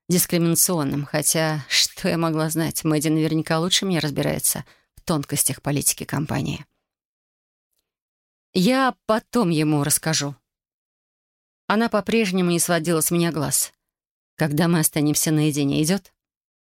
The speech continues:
"Ну, конечно", — согласилась я. "Спасибо, Тейт", — улыбнулась Мэдди. "Простите, что помешала вам работать".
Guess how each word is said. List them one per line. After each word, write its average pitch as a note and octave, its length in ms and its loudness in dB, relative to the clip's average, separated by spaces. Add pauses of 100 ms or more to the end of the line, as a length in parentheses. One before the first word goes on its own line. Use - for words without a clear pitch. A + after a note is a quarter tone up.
(240)
"Ну, D#3+ 160 -2
конечно", — F#3+ 600 -2 (180)
согласилась D3+ 680 0
я. - 220 -6 (680)
"Спасибо, - 520 0
Тейт", — - 380 -10 (440)
улыбнулась F#3 540 2
Мэдди. C#3+ 300 -2 (800)
"Простите, A3+ 380 2
что - 160 0
помешала D#3+ 480 2
вам D#3 140 0
работать". D#3+ 600 -2